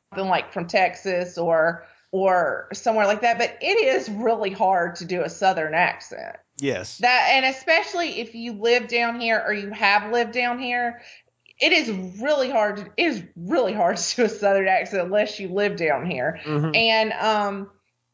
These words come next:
Speaker 1: it's a lot easier to get rid of one than to do one.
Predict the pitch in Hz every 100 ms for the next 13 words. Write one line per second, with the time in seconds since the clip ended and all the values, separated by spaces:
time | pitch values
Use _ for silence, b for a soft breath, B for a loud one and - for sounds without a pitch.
0 | _ _ _ _ _ _ 262 269 262 285
1 | 320 302 311 311 226 233 214 226 208 185
2 | 175 147 156 175 175 175 180 170 175 73
3 | 98 - 165